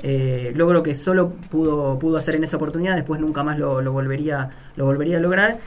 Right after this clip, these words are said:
y, eh, dando, dándose el gusto de vencer tanto a Bélgica como a Marruecos. Eh, a los europeos les ganó uno a cero con un gol antológico. Eh, si pueden, véanlo en, en YouTube, búsquenlo, de Said Al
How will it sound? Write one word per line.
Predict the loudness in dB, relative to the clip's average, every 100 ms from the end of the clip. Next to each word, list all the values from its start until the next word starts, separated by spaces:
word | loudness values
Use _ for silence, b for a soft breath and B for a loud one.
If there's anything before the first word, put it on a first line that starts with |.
| B
y, | -4 -4 -4
eh, | -4 0 0
dando, | 2 2 2
dándose | 2 0 2 0
el |
gusto | 0 0
de | 0
vencer | 0 -2 -4 -4
tanto | -4 0
a |
Bélgica | 0 0 -2 -4 -4 -2
como | -2 0
a | -2
Marruecos. | 2 2 2 -4 -10 -20 b b b -4
Eh, | 0
a | 0
los | 0
europeos | -2 2 2
les | 4
ganó | 2 2
uno | 0
a |
cero | -2 0 0 0
con | -4 -2 -2 -2
un | 0
gol | 0
antológico. | 0 0 0 0 -2 -2 -2 -4 B B -8
Eh, | -4 -4 -6 -10 -14
si | -10
pueden, | -2 0 0
véanlo | 0 0 0 0 -2 -4 -6
en, | -6 -6 -4
en | -2
YouTube, | -2 0 0 0
búsquenlo, | -4 -4 -2 -2
de | -2
Said | -2 -2 0 0 -2
Al | -2 -2